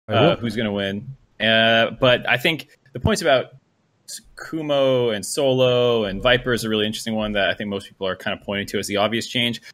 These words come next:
Speaker 2: I thought they did a good job early in that series for targeting Jizuke as well and, and killing him and holding him down throughout the mid game and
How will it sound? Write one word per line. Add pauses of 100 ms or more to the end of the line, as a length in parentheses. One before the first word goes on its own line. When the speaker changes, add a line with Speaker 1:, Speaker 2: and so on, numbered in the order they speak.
(140)
Speaker 2:
I
thought
they
did
a
good
job
early
in
that
series
for
targeting
Jizuke
as
well
and,
and
killing
him
and (380)
holding
him
down
throughout
the
mid
game
and